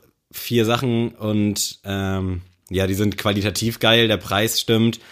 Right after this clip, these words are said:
es sieht cool aus, natürlich ist es sehr stark irgendwie an Polosport angelehnt und generell an diese ganze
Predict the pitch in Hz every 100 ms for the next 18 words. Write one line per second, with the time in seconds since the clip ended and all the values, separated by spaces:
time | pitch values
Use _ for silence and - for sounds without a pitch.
0 | - - 95 120 123 - 120 110 104 135
1 | 139 120 110 131 135 127 110 95 107 110
2 | - 101 107 113 98 104 98 98 95 98
3 | 90 - 110 113 - 113 107 107 110 110
4 | 110 110 98 95 98 92 104 104 104 104
5 | 104 101 - - - _ 98 104 104 104
6 | 101 101 -